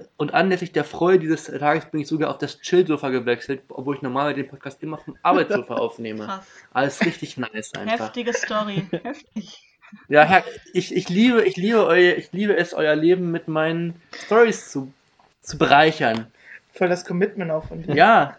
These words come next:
Speaker 2: Ja, aber damit hast du's auf jeden Fall schon besser gemacht als ich bei unserer ersten Gästin Mathilda, die auf dem Boden sitzen musste und nicht mal ein Kissen bekommen
Speaker 1: <laughs>
Speaker 2: hat.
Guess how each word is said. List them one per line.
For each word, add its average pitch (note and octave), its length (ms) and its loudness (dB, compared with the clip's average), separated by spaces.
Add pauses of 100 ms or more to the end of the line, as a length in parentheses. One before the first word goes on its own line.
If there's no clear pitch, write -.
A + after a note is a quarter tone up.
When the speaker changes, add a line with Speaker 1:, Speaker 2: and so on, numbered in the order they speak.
(260)
Speaker 2:
Ja, A3+ 420 0
aber A3+ 220 8
damit A#3+ 340 6
hast B3+ 200 4
du's B3+ 100 -8
auf A#3 140 4
jeden B3 160 0
Fall A#3+ 140 4
schon B3 180 -2
besser B3+ 260 -6
gemacht A#3+ 380 -4
als A3 340 -8
ich C4+ 280 -10
bei G3+ 140 -2
unserer G#3+ 240 -6
ersten A3+ 600 -6
Gästin A#3+ 400 -6
Mathilda, A#3 560 -2
die G#3+ 340 -10 (280)
auf G#3+ 140 -6
dem A3 160 -4
Boden A#3 320 0
sitzen A#3 380 -4
musste C#4+ 280 -4
und A3 80 -4
nicht A#3+ 120 -6
mal A3+ 80 -4
ein A3 160 -6
Kissen B3 340 -8
bekommen - 500 -2
Speaker 1:
<laughs> G3+ 60 -6
Speaker 2:
hat. A#3+ 100 -6